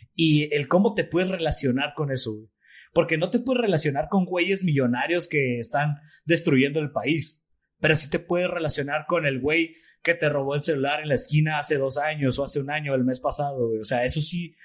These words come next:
es relacionable para mí. Creo yo que la viralidad hoy en día sí está muy apegada a qué tanto te puedes relacionar o qué tanto quieres ser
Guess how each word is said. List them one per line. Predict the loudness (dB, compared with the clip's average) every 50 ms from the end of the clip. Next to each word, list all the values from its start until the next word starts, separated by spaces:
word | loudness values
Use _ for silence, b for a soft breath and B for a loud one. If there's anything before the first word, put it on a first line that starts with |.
| b b b
es | 2 2 2
relacionable | 2 0 -2 -2 -2 -2 -2 -2 -2 -2 -4 -4
para | -2 -4 -4 -4
mí. | -4 -6 -6 -4
Creo | -2 -2 -2 -4 -6 -10 _ _
yo | -6 -4 -2 -2 -2 -2
que | 0 0
la | 2
viralidad | 2 2 0 0 0 -2 -2 -2 -2 -2 -4 -6 -12 _ _ _ _ _
hoy | 0 2 2 2 0
en | 0 2
día | 2 2 4 2
sí | 0 0 -2
está | -4 -4 -2 -2
muy | -2 0 -2 -2 -2 -4 -6 -8 -14 _ b b b b b b
apegada | -4 -2 0 0 0 0 0 -2 -2 -2 -4 -6 -8
a | -6 -4
qué | -2 -2
tanto | -2 -2 -2 -2 -4 -4
te | -4 -6
puedes | -2 -2 -2 0
relacionar | 0 0 -2 0 0 -2 -2 -2 -2 -4 -4 -6 -8
o | -8 -8
qué | -6 -8 -6
tanto | -4 -2 -2 -2 -2 -4 -4 -4
quieres | -2 -2 0 0 0 -2 -4 -6 -6 -6
ser | -2 -2 0 2 4 4 2 2 -2 -10